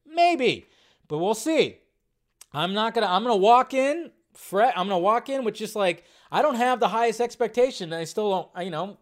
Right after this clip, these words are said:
just from what I've seen, I'm actually pretty tired of seeing the same fucking trailer over and over and over again. I got, I'm like, "Oh, here we go." The, every time, it's like every movie, like, the last, like, six movies I watched, I see the same Eternals trailer, and I'm kinda, I was just like, "Jesus Christ,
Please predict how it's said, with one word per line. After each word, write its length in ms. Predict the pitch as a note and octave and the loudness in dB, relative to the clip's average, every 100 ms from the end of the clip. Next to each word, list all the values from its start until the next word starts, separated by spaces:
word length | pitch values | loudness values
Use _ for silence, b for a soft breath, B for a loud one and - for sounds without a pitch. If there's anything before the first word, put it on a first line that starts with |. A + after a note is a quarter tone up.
| - | -12
just 180 | A#3+ - | -10 -6
from 160 | A3+ | -6
what 140 | G#3 G#3+ | -2 -2
I've 140 | - | -2
seen, 340 | - A#3+ G3+ b b E3 | -4 -6 -8 b b -8
I'm 100 | G3+ | -6
actually 240 | G#3+ F3 | -6 -8
pretty 240 | - G#3 | -6 -6
tired 400 | F3+ F3 G3+ F3 | -4 -2 0 0
of 80 | C#3 | -2
seeing 220 | - F#3 | -8 -8
the 60 | D3+ | -8
same 260 | - F3+ D3+ | -10 -10 -8
fucking 300 | G3 E3+ D3 | -8 -8 -6
trailer 360 | G3+ F#3+ D3 | -4 -2 0
over 180 | D#3 E3 | 0 0
and 80 | C#3+ | -2
over 140 | E3 | -4
and 80 | C#3 | 0
over 240 | F#3+ D#3+ | 0 -2
again. 300 | A2 A2+ C#3+ b b b b | -6 -12 -14 b b b b
I 60 | C#3 | -10
got, 180 | E3+ D#3+ | -8 -6
I'm 120 | F3+ | -4
like, 200 | F3+ C#3+ | -2 0
"Oh, 140 | F3 C3 | 0 0
here 160 | E3 | 0
we 80 | F3 | -2
go." 220 | E3 A#2+ | -2 -4
The, 140 | A2+ C#3+ | -6 -8
every 420 | E3+ F#3 G3 G#3+ | -6 -4 -4 -4
time, 160 | A3 | -4
it's 100 | F3+ | -6
like 140 | F3+ F3+ | -6 -2
every 220 | F#3+ A3 | 0 2
movie, 440 | G3+ G#3 G3+ F3 B B B B _ | 2 2 2 0 B B B B _
like, 160 | E3+ E3 | -2 0
the 100 | D#3 | -2
last, 500 | D3+ G3+ A#3 A3+ F#3 | 2 4 4 2 -2
like, 160 | C#3+ | -4
six 400 | - - C4 - | -4 -4 -4 -2
movies 320 | A3 A3+ G#3+ | 0 0 2
I 120 | E3+ D#3 | 2 2
watched, 460 | F3 E3+ C3+ - | 4 2 2 -6
I 40 | D3+ | -10
see 280 | - G#3 | -6 -4
the 120 | F3 C#3+ | -4 -6
same 840 | - F#3+ G#3 A3+ A3+ A3+ A3+ A3 - | -2 2 4 4 2 2 -2 -4 -6
Eternals 600 | D3+ - G3 G3+ G3+ F#3+ | -6 0 0 0 -2 -2
trailer, 440 | - F#3 G3+ E3 | -4 -2 -2 -2
and 100 | C3 | -4
I'm 100 | C#3 | -6
kinda, 420 | C#3+ E3+ D#3+ D#3 D#3+ | -8 -10 -10 -8 -10
I 100 | D#3+ | -10
was 100 | D3+ | -12
just 180 | D#3 | -12
like, 200 | D#3 A#2+ | -10 -12
"Jesus 440 | - A#3 A#3 C3 G#2+ | -10 -8 -8 -10 -18
Christ, 540 | - G#3+ G3 G#2 - | -8 -4 -4 -6 -16